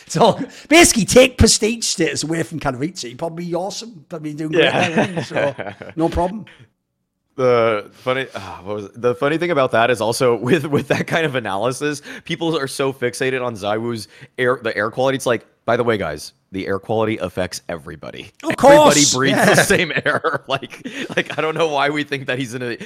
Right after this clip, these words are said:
Speaker 2: he's in a vacuum sealed chamber where he's getting different air than everybody else.
Speaker 1: I know. It's mental, isn't it? What about, um, another thing in sports analog-, analysis I find really whack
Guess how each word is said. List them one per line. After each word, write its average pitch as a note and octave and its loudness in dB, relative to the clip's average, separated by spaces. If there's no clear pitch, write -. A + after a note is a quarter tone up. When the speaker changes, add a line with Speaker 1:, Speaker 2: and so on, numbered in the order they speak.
Speaker 2:
he's C3 -4
in C3+ -4
a B2+ -4
vacuum A#2 -6
sealed A2 -4
chamber A2 -6
where G#2 -8
he's A2+ -8
getting A#2 -2
different A2+ -8
air G#2 -4
than G2+ -10
everybody G#2 -8
else. - -14
Speaker 1:
I C3+ -8
know. G#2 -14
It's - -20
mental, A#2 -12
isn't A#2+ -14
it? C3 -20
What C4+ 6
about, C#4+ 4
um, D#3 0
another C4+ 2
thing D4+ -2
in C4 -2
sports A3 0
analog-, B2+ -8
analysis C#3 -4
I C#3+ -4
find D3 -6
really C#3 -4
whack B2 -12